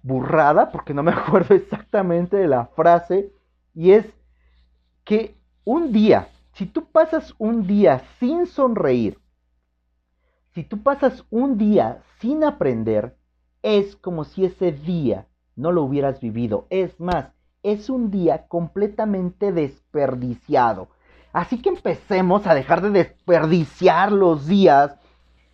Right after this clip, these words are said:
viviendo amargados, viviendo, ah, en, en un estado en el cual no estamos a gusto con nada. Y bueno, si no estás a gusto con nada, cambia tu vida, cambia el lugar en el que estás,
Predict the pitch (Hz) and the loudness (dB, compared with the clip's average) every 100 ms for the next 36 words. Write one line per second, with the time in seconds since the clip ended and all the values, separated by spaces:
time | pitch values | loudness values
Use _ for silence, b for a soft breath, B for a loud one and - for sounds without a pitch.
0 | _ _ _ _ _ _ - 151 170 208 | _ _ _ _ _ _ -12 -4 2 4
1 | 220 262 208 151 120 120 185 190 151 156 | 4 4 2 0 -2 0 2 2 2 2
2 | 156 147 175 160 175 196 214 196 139 - | 2 0 -2 2 2 6 6 6 2 -8
3 | _ - - - 202 196 151 156 143 143 | _ -20 -20 -8 -2 0 2 2 2 0
4 | 139 143 - _ _ _ _ _ _ 185 | -2 -6 -8 _ _ _ _ _ _ 0
5 | 185 185 196 165 170 196 247 294 - - | 2 2 -2 -4 -2 0 0 -2 -4 0
6 | 220 214 220 208 185 - 196 208 214 214 | 2 4 4 2 -2 0 2 2 0 -4
7 | 185 226 226 220 226 220 175 151 202 - | 0 -2 -2 -4 -4 -4 -4 -4 -6 -6
8 | 226 151 135 151 185 180 160 147 147 b | -8 -6 -6 -2 0 2 4 2 0 b
9 | b b b - 220 254 254 453 415 262 | b b b -8 -6 0 2 2 2 0
10 | 220 247 415 440 381 302 349 370 311 214 | 2 2 2 2 2 2 0 -2 -4 0
11 | 247 277 - _ 269 302 330 269 220 - | 0 0 -4 _ -4 -2 2 4 2 0
12 | 175 160 180 156 151 - 277 311 294 214 | -2 0 4 4 2 -2 -2 0 0 2
13 | 202 214 202 - 147 135 156 160 | 4 2 0 -4 -6 -4 -2 -2